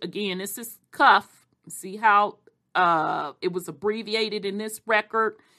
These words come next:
So instead of Cuffy, it, it's Cuff Slocum. But we know it's him because you can bring, and this is his will and testament, okay? This is his will. And so, um, and you can see it's out of, uh,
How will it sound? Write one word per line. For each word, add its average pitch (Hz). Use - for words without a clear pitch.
So 175
instead 185
of 160
Cuffy, 226
it, 185
it's 175
Cuff 233
Slocum. 233
But 185
we 180
know 214
it's 226
him 196
because 185
you 202
can 208
bring, 196
and 190
this 226
is 262
his 247
will 233
and 233
testament, 220
okay? 185
This 180
is 220
his 302
will. 202
And 196
so, 190
um, 165
and 185
you 180
can 190
see 226
it's 170
out 185
of, 190
uh, 180